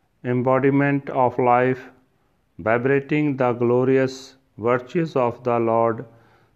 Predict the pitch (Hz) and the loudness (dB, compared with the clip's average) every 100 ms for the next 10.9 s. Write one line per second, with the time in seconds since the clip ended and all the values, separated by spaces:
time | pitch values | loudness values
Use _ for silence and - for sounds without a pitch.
0 | _ 117 123 131 151 190 175 - - 117 | _ 0 2 4 4 4 2 0 -2 -2
1 | - 110 120 117 113 127 123 127 139 131 | -2 -2 -2 -2 -4 -2 -2 0 -2 -2
2 | 160 - _ _ _ _ _ _ - 120 | -8 -18 _ _ _ _ _ _ -2 0
3 | 117 120 104 120 120 139 123 110 117 110 | 0 0 0 0 0 0 0 0 0 0
4 | 110 - - 127 - - 92 92 90 87 | -4 -16 -6 -6 -6 -6 -2 0 0 -2
5 | 104 - _ _ _ _ _ _ 101 110 | -8 -20 _ _ _ _ _ _ -4 0
6 | 151 196 185 156 139 135 135 - _ _ | 2 0 0 2 2 2 -2 -10 _ _
7 | _ _ _ - 135 139 - 160 160 143 | _ _ _ -8 -6 -6 -4 -4 -4 -4
8 | 131 127 127 127 - _ _ - 127 135 | 0 0 0 -4 -12 _ _ -4 -2 -4
9 | 135 120 120 120 117 - 120 113 123 120 | -6 -4 0 2 0 -4 -6 0 0 2
10 | 123 135 123 113 110 - 120 117 | 0 0 0 -2 -4 -4 -4 -4